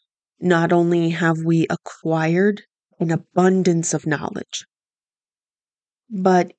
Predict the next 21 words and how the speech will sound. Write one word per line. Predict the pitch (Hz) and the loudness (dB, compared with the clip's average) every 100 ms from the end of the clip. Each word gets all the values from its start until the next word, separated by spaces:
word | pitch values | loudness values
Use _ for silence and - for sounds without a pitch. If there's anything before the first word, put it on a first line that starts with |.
| - | -2
it's | 175 - | -2 -2
your | 190 170 - | -2 -2 -4
quest | - - 180 165 - - - - _ _ _ _ _ _ _ | -12 -2 -2 -2 -4 -6 -6 -10 _ _ _ _ _ _ _
for | - 190 175 170 | -2 2 2 0
knowledge | - - - - - - _ _ _ _ _ _ _ _ _ _ _ _ _ _ - | -2 -8 -10 -10 -12 -12 _ _ _ _ _ _ _ _ _ _ _ _ _ _ -6
that | 165 | -4
makes | 175 170 - - | 0 0 0 0
you | 165 | 2
an | 156 156 - | 0 -2 -4
expert | 170 - - - - - | -4 -4 -6 -4 -6 -4
in | - 175 165 165 160 165 _ _ _ _ _ _ _ _ | 0 2 4 2 0 -4 _ _ _ _ _ _ _ _
continuing | 226 170 - 208 196 185 175 170 | -2 0 0 0 2 4 2 0
to | 165 - 175 160 160 156 - | -2 -2 -2 0 0 -2 -6
problem | - 180 165 165 151 | -4 -2 0 -2 -4
solve, | 156 - - - - | -6 -6 -8 -8 -8
to, | - 160 151 151 147 - _ - - - - | -2 0 2 0 -2 -8 _ -20 -20 -18 -6
well, | 160 - - | -6 -4 0
analyze, | 185 180 170 160 85 - - - - _ _ _ - | 2 4 0 -2 -4 -6 -6 -6 -8 _ _ _ -10
to, | - 165 160 160 156 156 - | -2 0 2 2 2 0 -2
um, | - 170 160 160 - _ _ _ _ | -2 -2 0 -2 -6 _ _ _ _
absorb, | 170 160 185 170 170 165 | -6 -2 2 4 4 0